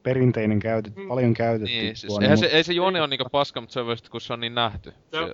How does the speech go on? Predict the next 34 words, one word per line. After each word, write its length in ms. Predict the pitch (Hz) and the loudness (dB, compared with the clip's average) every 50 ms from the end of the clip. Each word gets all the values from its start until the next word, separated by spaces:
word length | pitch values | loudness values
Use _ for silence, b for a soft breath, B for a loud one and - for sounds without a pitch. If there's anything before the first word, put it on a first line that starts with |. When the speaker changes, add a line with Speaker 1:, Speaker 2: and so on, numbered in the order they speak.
| - - | -6 0
Speaker 3:
Se 60 | 151 147 | 2 4
Speaker 2:
se 60 | 151 | 4
Speaker 1:
Mm. 80 | 151 | 4
Speaker 2:
on 100 | 185 180 | 4 2
vaan 200 | 180 190 190 185 | 0 -2 -2 -2
niin 220 | 185 185 180 180 180 | -2 -4 -4 -4 -2
nähty. 440 | 175 165 156 147 - - - 139 139 | -2 -2 -2 -2 -4 -4 -2 0 2
Speaker 1:
Mut- 120 | 143 139 | 2 2
Speaker 2:
Se 140 | 151 - 202 - | 0 0 0 2
y-, 200 | 226 247 240 - | 0 0 0 -2
yksi 320 | - 226 247 - - - - | -2 -2 -2 -4 -6 -10 -6
kohtaus, 500 | - 214 202 - - - 180 170 160 180 | -4 -4 -4 -4 -4 -4 -4 -2 -2 -2
missä 260 | 175 165 156 - 175 | -4 -6 -4 -2 -2
ne 140 | 165 160 160 - _ _ - | -2 -4 -6 -12 _ _ -4
nousee 380 | 180 190 190 180 185 190 170 | -2 0 0 0 2 2 2
siihen 360 | 156 - 156 151 147 156 147 - | 2 0 -2 -4 -4 -6 -4 0
kopteriin 1000 | - 165 165 156 - - - - - 143 127 131 131 127 127 131 131 135 131 - _ B B B B B B B B B B B | 2 4 4 4 2 -2 -10 -4 -2 -2 -2 -2 -4 -4 -4 -6 -6 -8 -10 -14 _ B B B B B B B B B B B
ja, 280 | 147 139 139 139 - - | 2 4 4 4 4 2
ää, 280 | 147 147 143 143 - - - - | 2 4 4 4 2 0 -4 -4
y-, 340 | - 160 151 143 143 139 - - - - - 165 - | -2 0 0 0 0 -2 -4 -8 -12 -14 -10 -4 0
y-, 280 | 175 175 170 147 127 - - 160 156 156 | 0 0 0 0 -6 -8 -8 -6 -2 0
niitä 200 | 170 156 156 143 | 0 2 2 2
päin 260 | - 175 160 156 151 | 2 2 0 0 2
tulitetaan 640 | 190 185 170 165 156 143 139 143 139 - 143 143 139 | 2 4 4 4 4 2 0 0 -2 -2 -2 -2 -2
sillä 200 | 135 156 143 143 | -2 -4 -4 -2
konekiväärillä 880 | - 156 147 139 139 131 - - 143 139 139 135 135 135 139 139 139 | -2 -2 -2 -2 -4 -4 -6 -6 -6 -4 -2 -2 -2 -4 -4 -4 -2
ja 120 | 135 139 139 | -2 -2 0
kaikki 380 | - 160 147 139 135 - - | 2 2 2 0 0 -2 -4
on 100 | 113 135 | -4 -4
silleen, 280 | 127 139 139 139 143 147 b b b b b b | -4 -4 -2 -2 -2 -4 b b b b b b
"No 80 | 175 160 | 0 2
kaikki 440 | 175 190 165 156 151 - - 170 | 4 4 2 2 0 -2 0 0
on 120 | 156 156 151 | 0 0 -2
ok." 800 | 151 147 147 139 135 131 - 151 131 131 131 131 139 139 135 | -4 -4 -4 -4 -6 -6 -8 -6 -4 -2 -2 -4 -4 -6 -10